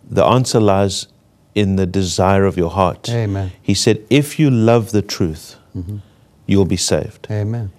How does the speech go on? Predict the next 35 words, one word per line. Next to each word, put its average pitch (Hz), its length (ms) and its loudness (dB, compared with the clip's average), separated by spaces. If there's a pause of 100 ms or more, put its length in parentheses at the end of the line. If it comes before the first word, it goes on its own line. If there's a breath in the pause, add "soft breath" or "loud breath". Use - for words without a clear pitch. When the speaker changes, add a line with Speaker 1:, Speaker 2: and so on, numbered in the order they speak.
(120)
Speaker 1:
If 127 280 4
you 127 80 4
love 113 280 4
the 107 80 0
truth. 101 400 -2 (220 loud breath)
If 104 200 0
you 135 80 6
love 156 240 4
the 143 80 2
truth, 143 280 0
it's 110 160 -4
God 123 460 2
who's 107 300 0
obligated 113 600 0
to 104 100 -2
show 147 340 0
you 113 220 0
Speaker 2:
Amen. 120 380 -4
Speaker 1:
which 160 400 2 (260 soft breath)
truth 131 460 2
out 110 180 4
of 101 120 0
all 156 240 4
these 143 240 0
things 131 240 -2
that 110 180 -4
you've 110 140 -2
heard 120 280 0
Speaker 2:
Mm-hmm. 95 300 -6
Speaker 1:
is 127 340 2
the 117 140 2
real 117 480 2
word 107 360 0
for 98 220 -2
today. 90 460 -2